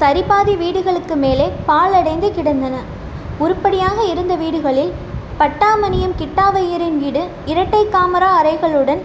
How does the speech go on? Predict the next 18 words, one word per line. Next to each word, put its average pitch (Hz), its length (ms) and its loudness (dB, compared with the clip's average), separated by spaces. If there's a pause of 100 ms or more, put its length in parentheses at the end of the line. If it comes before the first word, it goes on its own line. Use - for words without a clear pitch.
(300)
கம்பீரமாக 339 800 2
நி-, 330 300 -4
நிமிர்ந்து 359 440 0
நின்றது. 277 680 -2 (1500)
வீட்டின் 427 460 2
முன்கட்டில் 349 520 -2 (200)
செங்கல் 392 480 2
சிமெண்ட் 359 340 -4
தளம் 330 260 0
போட்ட 339 280 0
கூடத்தில் 294 540 -2
உட்கார்ந்து 370 600 0
கொண்டு 254 340 0 (340)
சரஸ்வதி 415 600 2
அம்மாள் 302 440 0
தன் 320 180 0
மகள் 311 280 2
லலிதாவுக்கு 349 720 0